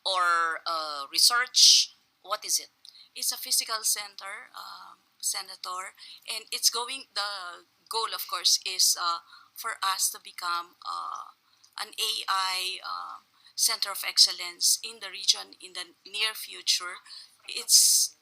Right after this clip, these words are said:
Speaker 2: it's, yeah, and it's going to house our data scientists,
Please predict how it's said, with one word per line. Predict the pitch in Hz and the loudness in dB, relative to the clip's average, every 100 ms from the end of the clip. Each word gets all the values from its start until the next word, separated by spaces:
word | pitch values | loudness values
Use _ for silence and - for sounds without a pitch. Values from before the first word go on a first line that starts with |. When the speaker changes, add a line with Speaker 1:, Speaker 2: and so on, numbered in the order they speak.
| - | -8
Speaker 2:
it's, | 240 - - _ _ _ _ _ _ _ - _ _ | -2 0 -2 _ _ _ _ _ _ _ -20 _ _
yeah, | 196 190 208 | -16 -12 -10
and | 226 | 2
it's | 233 | 4
going | 247 262 277 269 | 4 2 -2 -8
to | 220 | -2
house | 208 202 202 - | 2 2 2 -2
our | 190 185 185 180 | -4 -8 -12 -12
data | - - | -14 -4
scientists, | 180 220 220 226 226 226 220 214 220 - | -2 -2 -4 -8 -12 -8 -6 -2 0 0